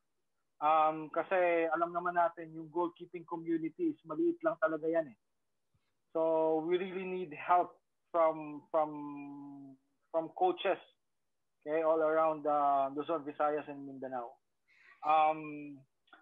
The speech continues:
ako naman kasi, um, yung unang level one natin dito, level one ng goalkeeping, um, hindi ako naging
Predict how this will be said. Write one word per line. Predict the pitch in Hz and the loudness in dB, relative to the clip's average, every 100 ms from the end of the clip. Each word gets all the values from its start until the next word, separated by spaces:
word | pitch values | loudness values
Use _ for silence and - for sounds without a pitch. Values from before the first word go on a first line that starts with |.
| _ | _
ako | 180 214 | 0 4
naman | 214 214 208 | 4 4 2
kasi, | 208 202 214 185 | 0 4 4 6
um, | 165 175 165 160 151 147 | 6 6 4 -2 -8 -8
yung | 160 190 196 | -6 -6 -2
unang | 220 226 208 | 2 2 2
level | 202 185 202 190 | 2 2 0 2
one | 196 185 | 2 4
natin | 175 170 151 139 147 160 | 2 2 -2 -6 -12 -12
dito, | 156 170 151 143 147 | -10 -6 -4 -4 -2
level | 160 170 180 | 0 2 0
one | 180 175 | 0 0
ng | 170 | -2
goalkeeping, | 156 170 165 165 151 139 135 - - - - _ _ _ - | -2 -2 -2 -6 -6 -10 -14 -20 -18 -18 -20 _ _ _ 0
um, | 160 156 156 156 156 156 147 147 135 _ _ _ - - - | 2 4 4 4 2 -2 -16 -20 -20 _ _ _ -18 -16 -12
hindi | 202 190 175 220 226 226 | -10 -10 -6 -4 -2 2
ako | 202 185 196 208 | 0 0 0 0
naging | 185 160 185 175 | 0 -2 -4 -6